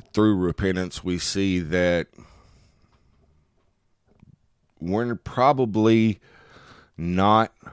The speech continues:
where we need to be spiritually, because there's some things that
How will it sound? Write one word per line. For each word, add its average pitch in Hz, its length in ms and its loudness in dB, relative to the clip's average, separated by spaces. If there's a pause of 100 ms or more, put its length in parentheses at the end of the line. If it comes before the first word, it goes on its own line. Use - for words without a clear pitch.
(160)
where 95 260 0
we 92 140 2
need 90 280 -2
to 78 80 -4
be 90 320 2 (1040)
spiritually, 85 720 0 (220)
because 80 320 -4
there's 85 200 -2
some 90 240 -2
things 87 520 -2
that 85 360 2